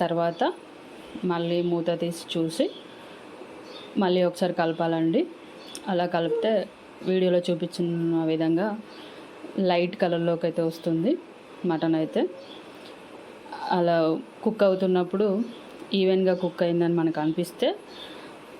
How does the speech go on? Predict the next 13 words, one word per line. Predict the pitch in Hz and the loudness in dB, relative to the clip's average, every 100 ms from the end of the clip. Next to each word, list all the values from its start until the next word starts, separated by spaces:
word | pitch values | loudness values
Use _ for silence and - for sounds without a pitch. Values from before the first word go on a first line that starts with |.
| 185 | 2
అందులో | 180 180 180 175 | 4 6 4 4
కొంచెం | 175 170 170 165 175 - - - - - - - - - - - - - | 0 2 2 2 0 -4 -18 -20 -18 -18 -18 -18 -18 -18 -20 -20 -14 0
అల్లం | 185 180 180 | 2 4 4
వెల్లుల్లి | 175 170 165 | 4 2 0
పేస్ట్ | 170 165 - 208 330 - - - - | 0 -2 -2 0 0 -2 -16 -20 -4
టూ | 214 185 | 0 0
స్పూన్స్ | - 180 175 170 | 0 0 0 2
వేయాలండి. | 160 160 160 165 269 - - - - - - - - - - - - - | 2 2 2 2 2 -2 -14 -20 -18 -18 -18 -18 -18 -18 -18 -18 -18 -6
టూ | 185 175 | -2 -2
స్పూన్స్ | - 180 180 170 | 0 2 2 2
వేసి | 160 160 320 349 - 180 | 0 0 -4 -4 -8 0
బాగా | 170 165 165 | 0 2 0
కలపాలి. | 160 156 160 160 | 0 0 0 2